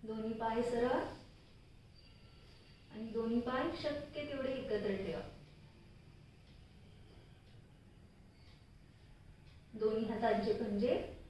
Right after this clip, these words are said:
आपल्या खांद्यांच्या खाली, हाताची बोटे पूर्णतः खुली.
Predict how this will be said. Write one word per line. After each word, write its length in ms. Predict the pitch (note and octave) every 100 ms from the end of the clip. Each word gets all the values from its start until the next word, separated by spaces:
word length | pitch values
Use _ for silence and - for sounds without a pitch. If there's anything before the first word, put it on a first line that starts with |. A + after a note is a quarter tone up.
| -
आपल्या 340 | G#3 A3 G#3+ A3
खांद्यांच्या 560 | A3 A3 A3 A3+ A#3+ A#3+
खाली, 300 | A#3 C4+ G4
हाताची 440 | A3+ - G#3 A#3+
बोटे 400 | A3 G3+ B3 B3
पूर्णतः 580 | C4+ C#4 C4 A#3+ A#3 B3 B3+
खुली. 220 | B3+ F#3